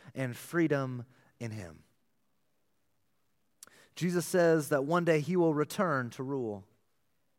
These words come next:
And there will be no more pain. There'll be no more sorrow. There'll be no more death. There'll be no more decay. Evil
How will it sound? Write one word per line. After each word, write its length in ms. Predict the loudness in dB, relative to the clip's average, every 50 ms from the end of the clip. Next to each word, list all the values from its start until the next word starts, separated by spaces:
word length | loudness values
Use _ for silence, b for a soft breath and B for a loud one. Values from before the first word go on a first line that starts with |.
| _ _ _ _ _ _ _ _ _ b b b b
And 120 | 2 4
there 80 | 6 6
will 80 | 6
be 80 | 6 4
no 140 | 4 4 4
more 120 | 4 2
pain. 540 | 2 0 -6 -4 -2 -2 -2 -4 -6 -8 -10 -14 _ _ _ _ _ b b b
There'll 120 | 0 0 2
be 80 | 2
no 80 | 0 0
more 80 | -2
sorrow. 460 | -4 -4 -2 2 4 6 8 8 6 6
There'll 180 | 4 0 0
be 80 | 0 0
no 140 | 0 0 0
more 140 | 0 0
death. 480 | 0 0 -2 -2 -4 -8 -12 -20 -20 -20 _ _ _ _ _ _ _ _ _ _ _ _ _ _ _ _ _ _ _ -10
There'll 120 | -6 -4
be 40 | -2
no 80 | -2 -2
more 100 | -2 -4
decay. 540 | -6 -8 -12 -8 -8 -6 -6 -6 -8 -12 -16 B B B B B
Evil 540 | 2 4 4 4 6 8 8 8 8 6